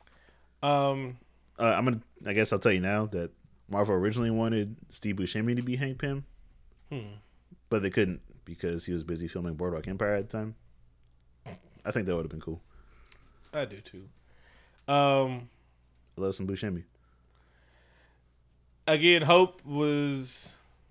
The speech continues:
Speaker 1: also Republican. She was like, "He's a criminal." And the, then we got the Cops baby. Like, it was just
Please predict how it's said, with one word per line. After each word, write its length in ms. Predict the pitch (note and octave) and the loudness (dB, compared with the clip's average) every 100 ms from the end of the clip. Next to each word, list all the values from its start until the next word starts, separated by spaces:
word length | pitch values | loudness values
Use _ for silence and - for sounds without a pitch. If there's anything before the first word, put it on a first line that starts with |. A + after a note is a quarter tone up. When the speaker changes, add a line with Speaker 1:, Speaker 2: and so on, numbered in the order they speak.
| _ _ _ _ _ _ _ - | _ _ _ _ _ _ _ 2
Speaker 1:
also 300 | D3 D3+ E3 | 4 4 0
Republican. 640 | C#3+ D#3 D3+ D3+ D#3+ D#3 | 0 0 -2 -4 -6 -6
She 160 | D3 D3 | -8 -10
was 80 | C#3 | -6
like, 180 | C3+ B2 | -6 -4
"He's 180 | D3+ C#3+ | -4 -6
a 40 | |
criminal." 600 | - E3+ D#3 D3 D3 D3 - _ _ _ _ _ _ _ | 0 0 2 0 -2 -4 -10 _ _ _ _ _ _ _
And 160 | B2+ B2+ | -8 -4
the, 720 | B2 B2 A#2+ A#2 A#2 A2+ G#2+ - _ _ _ _ _ _ _ _ _ - | -2 0 -2 -4 -6 -8 -12 -16 _ _ _ _ _ _ _ _ _ -12
then 120 | D3+ D3+ | -6 -2
we 80 | |
got 100 | C#3+ | -2
the 80 | B2+ | -2
Cops 260 | - D3+ C3+ | 0 0 2
baby. 340 | C#3+ C3+ C3 - | 0 -2 -4 -6
Like, 240 | C#3+ C#3+ | -2 0
it 140 | E3+ F#3 | 4 4
was 160 | E3 | 4
just 540 | F#3 E3+ - - - | 2 0 -2 -8 -14